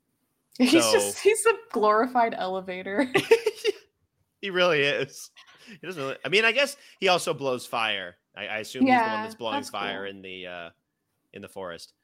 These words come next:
Speaker 2: But, um,
Speaker 1: You know, that's right. <laughs> That's
Speaker 2: yeah, so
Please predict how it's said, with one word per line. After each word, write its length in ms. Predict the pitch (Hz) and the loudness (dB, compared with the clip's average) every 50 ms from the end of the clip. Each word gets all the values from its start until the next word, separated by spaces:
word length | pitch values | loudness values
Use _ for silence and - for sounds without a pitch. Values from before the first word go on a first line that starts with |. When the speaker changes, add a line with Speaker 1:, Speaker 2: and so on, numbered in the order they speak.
| _ _ _ | _ _ _
Speaker 2:
But, 280 | - 101 95 - - | -12 -10 -10 -10 -12
um, 360 | 101 92 92 85 85 87 90 - _ | -14 -12 -14 -16 -18 -20 -20 -18 _
Speaker 1:
You 120 | 190 180 | -12 -8
know, 360 | 175 175 175 170 165 170 175 170 | -8 -6 -6 -6 -8 -10 -10 -10
that's 300 | - 180 180 - - - | -10 -10 -10 -10 -14 -16
right. 280 | - - - - - _ _ | -16 -16 -16 -18 -18 _ _
<laughs> 80 | _ - | _ -6
That's 360 | 247 254 254 - - - - - - | -6 -4 -4 -6 -6 -6 -8 -6 -4
Speaker 2:
yeah, 240 | 117 110 92 90 | -2 -2 -2 -4
so 360 | 95 - - 117 107 98 92 | -6 -6 -4 -4 -4 -4 -6